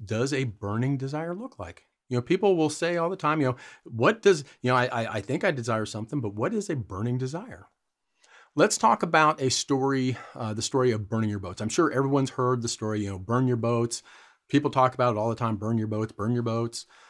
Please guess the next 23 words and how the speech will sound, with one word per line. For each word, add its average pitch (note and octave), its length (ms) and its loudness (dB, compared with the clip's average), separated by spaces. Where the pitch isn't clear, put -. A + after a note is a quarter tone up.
The A2+ 100 -2
concept F3+ 520 2
of A#2+ 120 0
burning A#2+ 220 2
your B2 80 0
boats G2+ 320 -4
is G2 60 -6
often A2 500 -2
traced B2 320 -4
back A2 300 -4
to G#2+ 300 -4
a G#2+ 120 -10
story C3 800 -4
that's G#2+ 240 -6
associated A2 640 -4
with G2+ 240 -8
the F#2+ 160 -8
conquest A2+ 800 -6
of G2+ 240 -8
the - 160 -12
Aztec G#2 380 -8
Empire G2+ 400 -8
by G2 300 -10